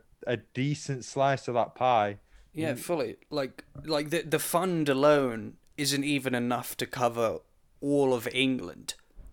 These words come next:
Speaker 2: Never
Speaker 1: Mm.
Speaker 2: mind, like, the fact that, like, okay, even if they th-, even if they were like,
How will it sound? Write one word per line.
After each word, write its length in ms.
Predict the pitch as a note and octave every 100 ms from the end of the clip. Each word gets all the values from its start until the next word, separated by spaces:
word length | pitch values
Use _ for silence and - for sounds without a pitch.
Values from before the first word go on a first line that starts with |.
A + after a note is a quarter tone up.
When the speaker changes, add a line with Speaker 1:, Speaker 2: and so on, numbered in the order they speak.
| - - _
Speaker 2:
Never 260 | C3 D#3 D3
Speaker 1:
Mm. 60 | C#3
Speaker 2:
mind, 500 | C#3+ C#3 C3+ A#2+ B2
like, 340 | A2+ A2 - _ _ _ _ -
the 140 | B2+
fact 420 | - C3 B2+ -
that, 220 | B2 A#2+ B2+
like, 260 | A#2 -
okay, 280 | C3 A#2+ A2
even 320 | D3 C#3 C3+
if 160 | C3 -
they 160 | B2+
th-, 200 | B2 - -
even 340 | F3+ F#3+ F3+ -
if 500 | E3 B2 - - - _ -
they 200 | B2+ A#2+
were 100 | A#2+
like, 420 | B2+ - -